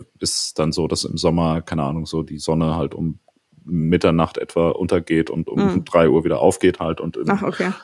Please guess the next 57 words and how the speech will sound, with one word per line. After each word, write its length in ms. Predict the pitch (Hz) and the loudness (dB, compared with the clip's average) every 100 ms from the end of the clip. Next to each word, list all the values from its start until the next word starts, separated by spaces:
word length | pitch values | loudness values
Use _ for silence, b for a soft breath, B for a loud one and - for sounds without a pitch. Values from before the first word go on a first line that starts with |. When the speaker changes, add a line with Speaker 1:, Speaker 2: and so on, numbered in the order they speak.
| _ | _
Speaker 1:
im 160 | 82 82 | 0 2
Winter, 640 | 82 - 80 78 78 - _ _ _ _ - | 2 4 6 6 4 0 _ _ _ _ -6
keine 200 | 80 76 | -2 0
Ahnung, 320 | 69 71 71 | 0 0 -2
ist 180 | - - | -2 -4
es 100 | - | -2
dann, 520 | 76 73 73 80 85 - - | -2 -2 -4 -8 -14 -20 -10
weiß 160 | 67 73 | -8 -6
ich 60 | |
nicht, 160 | 60 - | -6 -4
geht 140 | 76 | 0
die 40 | 76 | 0
halt 120 | - | 2
so 80 | 76 | -2
um 100 | 73 | 0
zehn 220 | 82 78 | 2 4
Uhr 180 | 73 69 | 4 2
etwa 240 | 78 80 | 2 2
auf 320 | - 82 80 | 4 4 2
und 280 | - 78 - - | -2 -4 -4 -8
Speaker 2:
Hm. 280 | 190 180 175 - | -4 -4 -4 -4
Speaker 1:
um 120 | 80 | -4
fünfzehn, 680 | - - - 87 78 - 80 | -2 -8 -6 -2 -2 -2 0
sechzehn 320 | 76 76 78 | 2 2 0
Uhr 140 | 76 78 | -2 2
wieder 160 | 78 | 2
unter. 240 | - 98 98 90 B B | 4 4 6 4 B B
Aber 220 | 90 95 - B | 6 6 6 B
es 140 | 95 98 | 6 8
ist 120 | 110 | 6
halt 140 | 98 | 6
so, 160 | - 98 | 8 8
dass 320 | 90 - - | 6 2 2
dann 220 | 87 85 | 4 4
auch 200 | - 85 | 4 2
die 200 | - 90 | 0 -6
Sonne, 500 | 82 85 85 82 78 | 0 2 4 2 2
also 180 | - 87 | 2 2
Bergen 340 | 76 85 90 71 | 4 4 4 0
ist 120 | - | -2
jetzt 220 | 80 - | -2 -2
auch 120 | 78 | -4
noch 100 | 78 | -4
so, 120 | - | -4
dass 280 | 80 - - | -2 -4 -6
das 160 | - - | -8 -8
von 400 | - - 85 82 | -10 -10 -6 0
Bergen 360 | 85 90 101 | 4 4 2
umgeben 440 | 90 101 101 98 92 | 2 2 4 4 4
ist, 260 | - - | 0 0
wie 60 | 92 | 2
der 100 | 85 | 4
Name 280 | 82 90 95 | 6 6 4
schon 200 | 87 95 | 2 2
suggeriert. 580 | 101 95 95 98 226 269 | 2 2 4 6 6 6
Speaker 2:
<laughs> 0 | |
Speaker 1:
Und 260 | 262 240 | 6 4